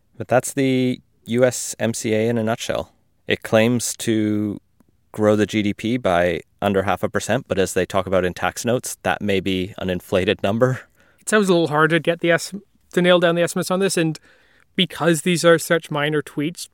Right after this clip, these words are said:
Speaker 2: pretty much all the substantial gains happened in the nineties and the two thousands. Like, w-, we've basically gotten everything we're gonna get out of this, and now it's just tweaking the rules to try and, the, edge out a tiny marginal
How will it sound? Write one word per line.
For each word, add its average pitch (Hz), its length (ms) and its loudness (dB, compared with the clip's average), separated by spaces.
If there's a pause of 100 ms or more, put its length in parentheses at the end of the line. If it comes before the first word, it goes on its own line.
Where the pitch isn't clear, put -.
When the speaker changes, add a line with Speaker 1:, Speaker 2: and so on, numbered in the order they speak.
Speaker 2:
pretty 170 400 2
much 160 260 2
all 147 160 0
the 151 120 -6
substantial 139 720 -6
gains 131 500 -8
happened 131 500 -4
in 123 580 -10 (420)
the 139 120 -2
nineties 139 800 -4 (240)
and 131 160 -6
the 123 60 -10
two 131 120 -10
thousands. 131 240 -4
Like, 165 160 -4
w-, 185 220 -6 (100)
we've 208 200 2
basically 175 580 4 (380)
gotten 214 320 6
everything 165 460 2
we're 147 120 4
gonna 135 220 -2
get 127 180 -2
out 165 220 4
of 165 60 2
this, 165 180 2
and 147 60 -6
now 139 140 0
it's 135 80 -10
just - 200 -10
tweaking 147 380 -6
the 123 160 -10
rules 135 260 -2
to - 80 -12
try 131 240 -4
and, 123 380 -6 (380)
the, 135 260 -4 (320)
edge 151 280 -2
out 143 200 4
a 117 80 -6 (520)
tiny 147 420 0
marginal 127 720 -4